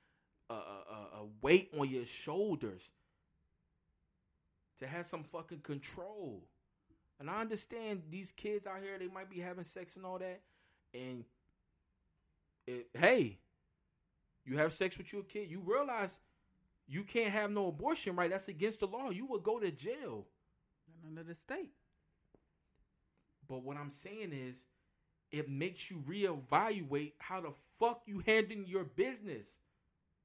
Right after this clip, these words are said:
Speaker 1: That's what I'm saying.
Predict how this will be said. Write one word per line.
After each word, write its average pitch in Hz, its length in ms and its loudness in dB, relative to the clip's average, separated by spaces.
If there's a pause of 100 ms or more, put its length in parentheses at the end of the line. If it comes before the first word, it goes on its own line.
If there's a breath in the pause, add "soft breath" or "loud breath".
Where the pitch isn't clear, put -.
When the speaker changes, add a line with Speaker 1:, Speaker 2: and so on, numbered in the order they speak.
(1300)
Speaker 1:
That's 220 240 4
what 226 140 0
I'm 202 100 -2
saying. 226 500 -6